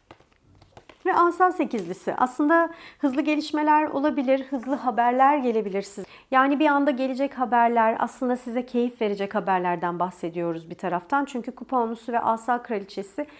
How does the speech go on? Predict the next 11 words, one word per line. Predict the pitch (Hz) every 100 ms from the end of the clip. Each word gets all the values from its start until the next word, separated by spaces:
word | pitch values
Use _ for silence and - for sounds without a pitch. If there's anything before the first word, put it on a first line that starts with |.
| - - - 226
daha | 277
doğrusu | 359 349 311 262
şöyle, | 285 254 208
bir | 269 285
kadın | 262 247 302
aracılığıyla | 269 226 233 226 233 240 240 233
da |
gelecek | 202 196 185 175 175
bir | 180
haber | 180 170 165
olabilir. | 160 165 160 160 254 320